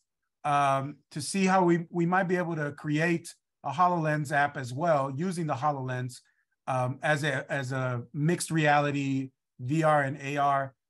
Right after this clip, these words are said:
uh, component to this. Um, and of course, right now, because I think the Adobe, um, uh, Creative Cloud is, offers us so many opportunities to use, um,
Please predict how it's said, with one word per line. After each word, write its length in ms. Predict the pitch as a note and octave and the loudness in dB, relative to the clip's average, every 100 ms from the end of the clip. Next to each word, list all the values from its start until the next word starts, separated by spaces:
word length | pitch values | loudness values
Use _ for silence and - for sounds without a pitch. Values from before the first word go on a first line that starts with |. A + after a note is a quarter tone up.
| _ | _
uh, 80 | C3 | -12
component 560 | B2 D3+ B2+ D#3+ F3 F3+ | -10 -8 -2 0 2 0
to 80 | G3 | -4
this. 320 | F#3 G#3 - _ _ _ _ - | -6 -8 -14 _ _ _ _ -2
Um, 320 | D3 D3+ E3 | 2 4 2
and 140 | D#3+ | 0
of 100 | E3+ | 0
course, 320 | - G#3 G3+ | 2 2 2
right 180 | F3+ F#3 | 0 0
now, 340 | F3+ F3+ F3+ F3+ _ _ | 4 4 2 0 _ _
because 240 | E3 F3+ E3 | -10 -6 -4
I 80 | E3 | -4
think 240 | F#3 E3+ | -4 -2
the 140 | E3 | -2
Adobe, 560 | D3 C3 D#3+ D#3+ D#3+ D#3+ | -2 0 0 2 0 0
um, 420 | - C3+ B2+ C3 - _ _ _ | -2 -2 -2 -4 -12 _ _ _
uh, 280 | C3+ B2 B2 B2 _ _ _ _ _ _ - | -10 -8 -8 -10 _ _ _ _ _ _ -4
Creative 320 | E3 E3 E3 | 0 0 -2
Cloud 360 | - D#3+ D#3 D3 | 2 4 4 2
is, 180 | C3 - | -2 -2
offers 400 | D3+ D#3 E3+ C#3 | 0 0 0 -4
us 120 | D3+ | -4
so 120 | E3+ | -2
many 260 | D#3+ D#3 D3 | -2 0 2
opportunities 760 | C#3 C#3 - D#3+ D3 C#3+ B2+ - _ _ _ - | 0 0 -6 -4 -4 -6 -10 -16 _ _ _ -8
to 100 | D#3 | -2
use, 460 | C3+ D3+ D3+ C#3+ - | 0 2 2 2 -2
um, 380 | C#3+ C3 A#2+ | -2 -2 -2